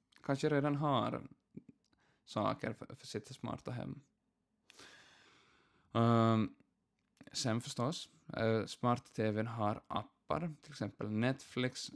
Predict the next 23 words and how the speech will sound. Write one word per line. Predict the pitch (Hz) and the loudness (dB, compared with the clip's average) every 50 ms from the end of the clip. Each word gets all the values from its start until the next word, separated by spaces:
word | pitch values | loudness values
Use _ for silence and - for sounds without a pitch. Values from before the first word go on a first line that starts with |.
| - | -8
YouTube | - 107 113 120 120 120 117 110 - - 120 117 117 110 107 - - - | -2 0 2 4 4 4 2 0 -2 -2 0 0 0 0 -2 -6 -8 -4
eller | 117 113 110 110 | -2 0 2 4
Arenan. | 107 104 107 113 120 123 120 117 113 113 113 113 110 107 110 | 4 2 2 4 4 6 6 6 4 4 4 4 4 2 2
Att, | 117 - - - 117 - - | -2 -4 -8 -10 -10 -8 -4
eh, | 135 117 110 110 - - - | -2 -2 0 -2 -2 -4 -6
det | - 113 | -6 -4
finns | - - 120 117 - - - - - - | -2 -2 -2 -2 -2 -6 -10 -12 -10 -6
m-, | 120 120 120 - - - _ _ - - - _ _ _ _ _ _ _ _ _ _ | -4 -2 -2 -2 -4 -8 _ _ -20 -20 -20 _ _ _ _ _ _ _ _ _ _
betalappar, | - - - - 113 117 123 127 135 143 147 147 151 - - - 123 127 131 - _ _ _ - 123 123 | -20 -8 -2 2 4 4 6 6 4 4 2 0 -2 -4 -4 -2 -2 -2 -2 -4 _ _ _ -2 -2 0
men | 120 120 123 127 | 0 0 0 0
också | 123 127 - - - 131 | 0 -2 -2 -2 -2 -2
den | 117 120 | 0 0
här | 120 120 | 0 -2
gratisunderhållningen | 117 131 143 160 165 151 139 - - - - 113 113 113 - - 120 113 117 123 - - 131 139 123 117 131 | -2 -2 -2 0 0 0 -2 -2 -6 -6 -4 -2 -2 -2 -2 -2 -4 -4 -4 -4 -4 -4 -4 -4 -4 -6 -6
som | - 117 | -4 -6
vi | 117 | -6
får | 120 - 113 113 - | -4 -4 -4 -4 -4
från | - - 113 113 110 | -4 -6 -6 -4 -2
Yle | 113 113 113 120 | -2 -2 -2 -2
Arenan. | - - - 50 - - - - 50 50 - 139 - _ _ _ _ _ _ _ _ _ - - - - _ _ _ _ _ _ _ _ _ - | -4 -4 -4 -4 -4 -4 -6 -6 -8 -8 -10 -12 -16 _ _ _ _ _ _ _ _ _ -20 -20 -20 -20 _ _ _ _ _ _ _ _ _ -8
Om | 123 113 110 107 101 | -4 -2 0 0 2
både | 110 104 107 104 107 104 104 104 104 - - - - _ _ - - _ _ _ _ _ _ - | 0 2 2 2 4 4 2 2 0 -2 -4 -10 -14 _ _ -20 -20 _ _ _ _ _ _ -8
radio | 120 120 151 123 127 127 123 123 120 117 113 | -4 -2 0 2 2 2 2 2 2 2 2